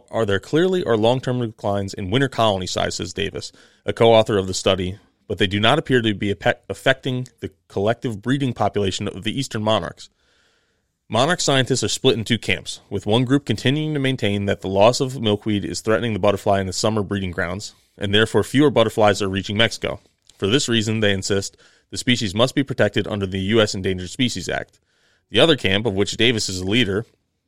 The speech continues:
uh, contends that is, it is problems encountered during the return trip to Mexico that have resulted in the diminished winter colonies,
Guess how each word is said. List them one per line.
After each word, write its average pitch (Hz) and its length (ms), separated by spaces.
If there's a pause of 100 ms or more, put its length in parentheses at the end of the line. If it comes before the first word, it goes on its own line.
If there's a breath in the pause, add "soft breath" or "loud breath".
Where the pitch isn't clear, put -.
(600)
uh, 117 160
contends 120 440
that 101 160
is, 98 280 (160)
it 98 160
is 90 140
problems 120 520
encountered 104 500
during 139 240
the 135 60
return 120 360
trip - 180
to 98 80
Mexico 101 540 (260 loud breath)
that 107 120
have 92 120
resulted 107 440
in 113 180
the 101 60
diminished 101 380
winter 92 200
colonies, 87 520